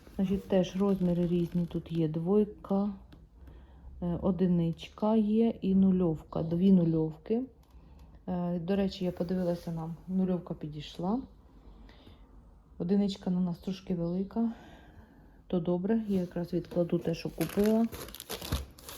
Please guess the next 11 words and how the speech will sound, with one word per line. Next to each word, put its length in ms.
Значить, 360
памперсів 720
дуже 240
багато, 500
дивіться, 440
ось. 180
Раз, 560
два, 480
три, 340
чотири, 720
п'ять, 640